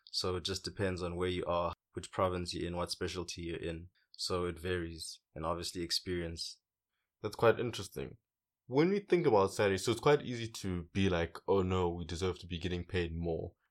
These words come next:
Speaker 2: But the case isn't that simple. There are obviously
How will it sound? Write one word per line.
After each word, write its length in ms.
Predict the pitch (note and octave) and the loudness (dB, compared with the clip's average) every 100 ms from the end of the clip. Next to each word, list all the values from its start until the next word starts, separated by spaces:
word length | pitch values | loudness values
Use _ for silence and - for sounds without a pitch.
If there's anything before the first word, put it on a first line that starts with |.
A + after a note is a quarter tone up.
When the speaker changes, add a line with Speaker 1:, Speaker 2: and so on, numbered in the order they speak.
| - | 2
Speaker 2:
But 160 | G2 - - | 2 2 -16
the 80 | |
case 340 | - - A#2+ A#2 | -2 4 4 4
isn't 260 | G2+ G2 E2+ | 2 2 4
that 200 | E2 - | 0 0
simple. 540 | F#2+ E2+ - - G2 _ _ _ - | -4 -2 -6 -8 -14 _ _ _ 4
There 220 | G#2 G#2 | 8 10
are 260 | G2+ F#2+ - | 10 6 4
obviously 760 | A2 G#2+ G#2+ - G#2 F#2+ F#2 | 4 4 -4 -4 -2 -2 -2